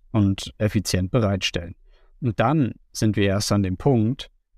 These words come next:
dass ich im Folgeschritt noch zusätzlich was für den Klimaschutz machen kann.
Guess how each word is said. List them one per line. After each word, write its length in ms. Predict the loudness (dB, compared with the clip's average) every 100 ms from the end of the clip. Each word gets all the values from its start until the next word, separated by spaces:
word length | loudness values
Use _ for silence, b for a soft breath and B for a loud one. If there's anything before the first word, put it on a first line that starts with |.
| -2
dass 220 | 0 0
ich 200 | -6 -2
im 120 | -4
Folgeschritt 640 | 0 2 2 0 -2 -4 -4
noch 140 | -6
zusätzlich 720 | -2 2 4 2 0 -8 -8 -6
was 180 | -6
für 140 | -4 -6
den 280 | -4 -6 -6
Klimaschutz 580 | -4 -2 -4 -6 -10 -10
machen 260 | -12 -12
kann. 220 | -10 -12